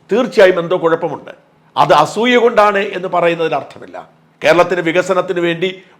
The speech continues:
വളർച്ചയ്ക്ക് വേണ്ടി അസാധ്യമായ കാര്യങ്ങൾ ചെയ്യുന്ന പിണറായിയോടുള്ള അസൂയ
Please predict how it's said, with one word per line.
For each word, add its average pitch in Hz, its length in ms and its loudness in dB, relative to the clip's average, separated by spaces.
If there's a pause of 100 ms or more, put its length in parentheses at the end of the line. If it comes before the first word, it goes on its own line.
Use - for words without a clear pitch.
വളർച്ചയ്ക്ക് 185 520 2
വേണ്ടി 180 220 0
അസാധ്യമായ 185 560 2 (100)
കാര്യങ്ങൾ 180 300 0 (120)
ചെയ്യുന്ന 175 280 0 (600)
പിണറായിയോടുള്ള 196 600 4 (220)
അസൂയ 294 360 0